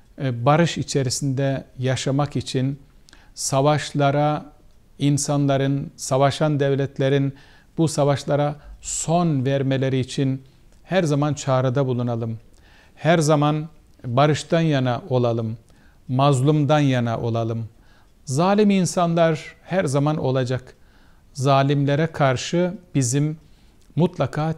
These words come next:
tepkimizi göstermemiz lazım. Sessiz kalmamamız lazım. Zalimler, insanlar kendilerine karşı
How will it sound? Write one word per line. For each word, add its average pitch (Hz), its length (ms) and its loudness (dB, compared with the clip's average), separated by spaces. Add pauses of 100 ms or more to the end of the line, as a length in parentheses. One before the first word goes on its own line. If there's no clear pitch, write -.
tepkimizi 147 640 -2
göstermemiz 123 640 -2
lazım. 110 380 -4 (560)
Sessiz 151 840 -2
kalmamamız 117 840 -2
lazım. 113 380 -6 (680)
Zalimler, 185 920 6 (960)
insanlar 165 760 0
kendilerine 156 640 0
karşı 143 600 -2